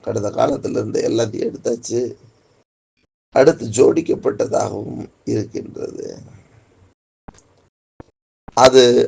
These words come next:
ஆண்டவருடைய வார்த்தையினாலும் தேவ ஆவியினாலும் நிரப்பப்படாமல் இருக்கிற இந்த சூழ்நிலையில அந்த ஆவி இதையெல்லாம் பார்க்குது, சுத்தி பார்க்குது, சுத்தி பார்த்துட்டு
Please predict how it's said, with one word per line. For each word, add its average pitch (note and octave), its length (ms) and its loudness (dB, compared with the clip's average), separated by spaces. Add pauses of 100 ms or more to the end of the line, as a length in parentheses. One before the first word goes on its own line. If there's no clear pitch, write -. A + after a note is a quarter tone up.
(160)
ஆண்டவருடைய C3 680 0
வார்த்தையினாலும் A#2+ 840 -4
தேவ - 300 0
ஆவியினாலும் A2+ 680 -6
நிரப்பப்படாமல் A2+ 960 -2 (200)
இருக்கிற - 400 -8 (280)
இந்த - 240 -14
சூழ்நிலையில - 680 -8 (1300)
அந்த A2+ 240 4 (120)
ஆவி E3 280 6
இதையெல்லாம் D#3 580 4
பார்க்குது, B2+ 540 -2
சுத்தி - 360 -10
பார்க்குது, A2+ 460 -6
சுத்தி - 260 -18
பார்த்துட்டு A#2 520 -6